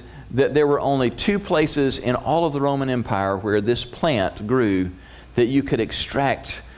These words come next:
this, uh, the sap that had such powerful, uh, healing, uh, impact that you could put it on a wound and it would have such healing power. In fact, it,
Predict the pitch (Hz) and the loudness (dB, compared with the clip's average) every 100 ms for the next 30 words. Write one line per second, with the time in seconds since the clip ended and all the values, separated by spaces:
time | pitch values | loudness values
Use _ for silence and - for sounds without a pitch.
0 | - - 110 120 120 - - - - - | -20 -14 0 0 2 -2 -6 -12 -20 -20
1 | - - - 92 87 - - - - - | -20 -14 -4 -2 -2 -4 -10 -20 -20 -14
2 | - 107 - - 175 135 85 - - - | -4 -2 -2 0 2 2 0 -4 -12 -20
3 | - - 117 117 139 131 - 120 - - | -20 -6 -2 0 2 0 0 -2 -2 -6
4 | 147 147 147 131 127 113 - - - - | -2 0 0 0 -2 -2 -6 -20 -16 -6
5 | - 104 110 170 147 120 101 - - - | -2 -2 2 2 4 2 0 -6 -16 -20
6 | - - 90 78 64 - - - - - | -20 -10 -4 -4 -4 -8 -20 -20 -20 -20
7 | - - - - - - - 117 104 110 | -20 -20 -20 -20 -20 -8 -2 -2 0 -2
8 | 87 - 113 123 135 - 156 143 131 117 | -2 -2 0 0 -2 0 0 2 0 2
9 | 131 135 113 95 101 92 113 104 - 98 | 2 2 2 2 0 0 0 -2 -2 -4
10 | - 135 120 104 92 113 107 87 92 - | -2 0 2 0 -2 -2 0 -2 -4 -12
11 | - - - 135 143 104 | -20 -10 -4 0 0 -2